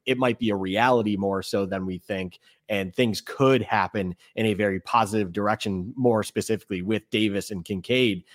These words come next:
And if you can get those two things with already what's going on with Diggs and Allen naturally that they've had the past few seasons,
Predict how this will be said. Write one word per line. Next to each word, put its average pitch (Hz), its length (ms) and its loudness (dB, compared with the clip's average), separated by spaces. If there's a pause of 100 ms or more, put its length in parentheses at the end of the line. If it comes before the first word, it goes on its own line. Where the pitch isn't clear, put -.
(140)
And 98 100 -2
if 92 140 -4
you 123 80 -2
can 104 140 0
get 135 180 2
those 117 180 2
two 110 160 0
things 101 340 -2 (140)
with 110 500 -2 (380)
already 120 440 6
what's 104 240 0
going 104 260 2
on 104 180 0
with 95 200 -4
Diggs 104 320 -2
and 101 100 -2
Allen 101 300 0
naturally 110 480 0
that 101 140 -4
they've 98 120 -4
had 98 260 -2
the 90 60 -8
past 95 320 -4
few 147 200 6
seasons, 90 580 -4